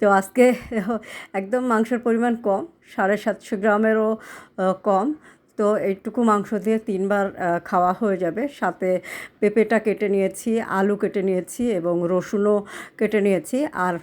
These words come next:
মাংসে আস্ত রসুন খেতে আমার খুবই ভালো লাগে। তো আমার মতো কে কে মাংসে, আহ, রসুন খেতে পছন্দ করেন, আহ, কমেন্ট করে জানাবেন। তো হয়ে গেল মাংসটা মাখা, এখন মাংসটা রেখে দিচ্ছি। কড়াইয়ে তেল দিয়ে পেঁপেটা দিয়ে ল-,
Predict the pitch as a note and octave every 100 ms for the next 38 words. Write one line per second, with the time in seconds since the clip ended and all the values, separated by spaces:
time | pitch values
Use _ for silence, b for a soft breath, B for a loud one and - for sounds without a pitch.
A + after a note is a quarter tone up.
0 | G#3 F#3+ G3+ A3+ A3 A#3+ G#3+ - F3 -
1 | G#3+ F#3+ F3 A3 A3 G#3+ G#3 D#3 D#3+ E3
2 | - G#3 G#3+ G3+ F3 D3 C#3 C#3+ C#3 B
3 | B B B - A#3 A3+ C4 C4+ C4+ C#4+
4 | C#4 B3+ C4 C4 A3+ A3 - A#3+ B3 -
5 | G#3 G3+ G3 A3 A3 A3+ A3+ G#3+ F#3+ A3
6 | G#3 G3 F3+ E3+ F#3 G3 - - - F3+
7 | F3+ G3 F#3+ G3 G3+ G3+ G3+ G3 F3+ F#3
8 | F#3 C#4 D4+ - G#3+ - B3+ B3 A3+ G3+
9 | D4+ A3 G3 G#3+ G3 F#3+ F3+ E3+ A#3 D4
10 | B B B - G3 A#3+ A3 G3 G3 G3+
11 | F#3 F#3+ F#3+ G3 E3+ - D4 E4 G3 F3
12 | F3 F3+ G3+ G3+ G3+ G3 A3 E4+ - F#3+
13 | G3 G#3 G#3 G3+ A#3+ B B _ - G#3
14 | G#3+ C4+ E4 - F3+ F#3 F3+